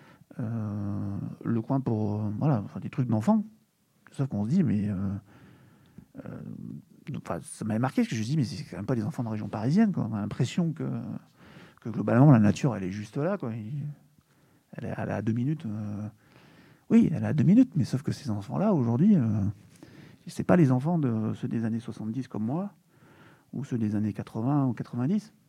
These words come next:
C'est pas forcément la même culture urbaine.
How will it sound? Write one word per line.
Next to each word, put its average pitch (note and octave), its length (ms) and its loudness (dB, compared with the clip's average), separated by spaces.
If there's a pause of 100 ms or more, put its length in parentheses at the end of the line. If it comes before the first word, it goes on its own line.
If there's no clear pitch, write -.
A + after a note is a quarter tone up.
(200)
C'est - 460 -14 (680)
pas A#2+ 140 0
forcément A#2 480 2
la A2 100 2
même A2 200 0
culture G#3 580 0 (180)
urbaine. G#3+ 380 2